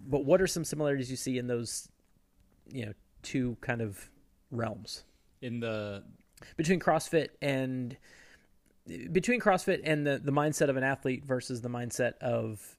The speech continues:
Speaker 1: you know, somebody who is a first responder.
Speaker 2: Oh, okay. Thank you.
Speaker 1: Yeah.
Speaker 2: Um, yeah, no, that's a very, very good question. So a couple of things. I mean, you know, absolutely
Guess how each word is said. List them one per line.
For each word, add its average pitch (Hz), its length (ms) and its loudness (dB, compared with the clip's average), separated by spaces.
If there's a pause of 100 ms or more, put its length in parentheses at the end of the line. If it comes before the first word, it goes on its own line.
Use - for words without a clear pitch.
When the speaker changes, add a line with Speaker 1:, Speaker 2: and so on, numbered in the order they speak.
(100)
Speaker 1:
you 127 120 -6
know, 113 60 -4
somebody 120 600 -4
who 127 100 0
is 110 100 -2
a 117 40 -6
first 117 240 -4
responder. - 420 -10
Speaker 2:
Oh, 120 220 -4
okay. 104 240 -6
Thank 110 260 -6
you. 85 180 -14
Speaker 1:
Yeah. 113 100 -8
Speaker 2:
Um, 117 380 -2
yeah, 117 260 -2
no, 110 220 -2
that's 113 200 -6
a - 20 -8
very, 120 320 -4
very 123 160 -2
good 110 180 -2
question. 101 460 -6 (640)
So 131 580 2 (500)
a 120 60 -8
couple 170 300 0
of 127 80 -2
things. 127 240 0
I - 20 -4
mean, 120 160 -2
you 123 100 -4
know, 107 240 -4
absolutely 110 800 -6